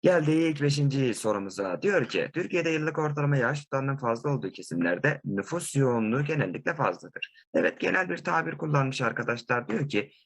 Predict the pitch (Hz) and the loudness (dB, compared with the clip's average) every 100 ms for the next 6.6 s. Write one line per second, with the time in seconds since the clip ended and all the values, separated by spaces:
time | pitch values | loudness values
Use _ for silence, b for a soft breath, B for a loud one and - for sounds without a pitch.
0 | - 107 156 180 180 151 156 151 143 143 | 0 2 2 0 -6 -4 -2 0 0 0
1 | 165 151 107 98 95 92 95 - 90 90 | 0 -4 -2 -2 -2 0 -4 -2 -4 0
2 | - 175 175 156 139 113 95 135 208 165 | 0 0 -2 -2 2 2 2 -2 -2 0
3 | 135 110 87 76 - B B 139 202 190 | 0 0 -6 -6 -10 B B 2 2 0
4 | 73 120 123 - 180 139 98 85 127 139 | -4 -2 -2 0 2 4 2 2 0 0
5 | 87 - 156 143 120 98 85 85 101 156 | -2 -4 -4 -2 -2 0 -2 -2 0 -2
6 | 156 101 92 - - | -2 -6 -4 -6 -8